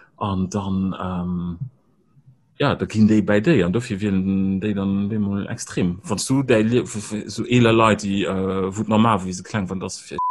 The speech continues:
dass du Neger gesucht wird, von da bin ich gesagt, du darfst nicht mehr Neger, sondern du hast dein Leben lang Neger gesucht, oder, äh, wenn du bei mir so ge-, gesucht kriegst, du bist ein Rassist, wenn du ein Neger siehst und du meinst es nicht bist, dann forcément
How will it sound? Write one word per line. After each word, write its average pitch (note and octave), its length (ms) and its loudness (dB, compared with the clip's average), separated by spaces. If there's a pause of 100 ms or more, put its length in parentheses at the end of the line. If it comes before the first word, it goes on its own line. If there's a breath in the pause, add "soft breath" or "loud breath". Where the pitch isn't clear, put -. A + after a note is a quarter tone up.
(260)
dass - 100 -8
du - 80 -8
Neger G#2+ 340 2
gesucht F#2+ 300 -8
wird, - 140 -8 (340 loud breath)
von G2+ 160 -4
da A2 100 0
bin B2 200 4
ich G2+ 100 4
gesagt, G2+ 240 -8
du G2+ 180 -6
darfst G2+ 220 0
nicht F#2 100 0
mehr F2+ 100 2
Neger, A#2+ 320 2
sondern G2 140 0
du F#2+ 40 -4
hast - 100 -8
dein F2+ 120 -2
Leben A#2 180 -2
lang F2+ 180 -4
Neger A#2+ 280 -2
gesucht, G2 340 -4
oder, F#2 460 -6 (680 soft breath)
äh, - 60 -8
wenn F2+ 1000 -4
du F#2+ 160 -8
bei G2+ 100 2
mir G2 140 4
so F2+ 100 -8
ge-, G2 280 0 (220)
gesucht G#2 280 -4
kriegst, - 220 -10
du G2+ 60 -8
bist F#2+ 200 0
ein F#2 140 -2
Rassist, F2+ 560 -2
wenn F#2+ 80 0
du F#2+ 160 -4
ein G2 60 4
Neger G2+ 280 4
siehst F2+ 220 -6
und F#2+ 100 -2
du F#2 60 2
meinst A#2 320 4
es E2+ 60 -8
nicht F2 200 -6
bist, - 440 -8 (1300 soft breath)
dann - 380 -8
forcément A2+ 840 0